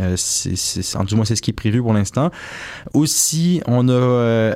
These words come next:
autorisé l'acquisition de cinq propriétés dans le secteur de l'écoquartier, du futur écoquartier. Donc, c'est un projet qui continue de cheminer. Euh, on a également, euh, on va offrir un, gratuitement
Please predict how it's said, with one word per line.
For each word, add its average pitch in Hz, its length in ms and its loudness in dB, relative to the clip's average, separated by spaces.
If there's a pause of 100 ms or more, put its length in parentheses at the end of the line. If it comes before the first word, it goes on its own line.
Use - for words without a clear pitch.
autorisé 147 540 0
l'acquisition 123 560 0
de 113 100 2
cinq 131 380 -2
propriétés 113 500 0
dans 120 60 4
le 110 40 4
secteur 110 300 0
de 110 80 0
l'écoquartier, 107 760 0
du 120 120 -4
futur - 260 -2
écoquartier. 120 640 -2 (340)
Donc, 123 420 2
c'est 113 140 -2
un 104 80 -2
projet 101 260 -2
qui - 120 -12
continue 123 400 -2
de 117 80 4
cheminer. 117 640 2 (320)
Euh, 95 460 2
on 104 200 4
a 107 80 4
également, 110 800 2 (100)
euh, 92 600 2 (380)
on 104 140 2
va 101 280 2
offrir 123 640 0
un, 98 340 0
gratuitement 113 560 0